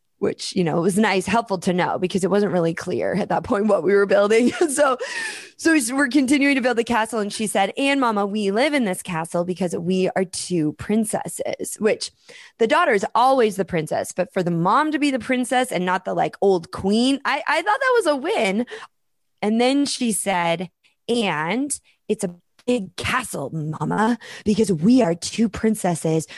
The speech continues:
who go to work." And she was so, um,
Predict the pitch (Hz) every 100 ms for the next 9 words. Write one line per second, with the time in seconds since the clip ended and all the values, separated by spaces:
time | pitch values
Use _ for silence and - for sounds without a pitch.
0 | - - 185 - - 196 214 262 269 -
1 | 180 156 147 269 277 185 - - - -
2 | - - - _ _ - 294 226 - -
3 | 262 277 311 294 - - 233 233 262 311
4 | 370 381 _ _ _ _ _ 240 233 214
5 | 185 170 156 160